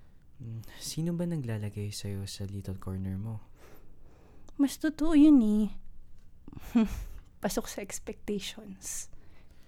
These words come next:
Speaker 1: Masyadong mababang expectations mo sa sarili mo. I do not see you that simply.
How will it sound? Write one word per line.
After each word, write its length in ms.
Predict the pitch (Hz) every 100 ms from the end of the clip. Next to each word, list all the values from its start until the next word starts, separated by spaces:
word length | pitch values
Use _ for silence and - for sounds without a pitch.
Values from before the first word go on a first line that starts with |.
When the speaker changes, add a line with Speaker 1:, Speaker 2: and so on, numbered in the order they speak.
| - - - - -
Speaker 1:
Masyadong 480 | 107 - 95 92 104
mababang 560 | 107 101 98 98 95 95
expectations 800 | - - 101 - 95 95 98 101
mo 80 |
sa 260 | 95 95 101
sarili 300 | 92 92 92
mo. 240 | 101 110 - - - - - - - - - - - - -
I 140 | 107
do 80 | 123
not 160 | 120
see 160 | - 117
you 100 | 120 110
that 100 | 98
simply. 540 | - 101 - 92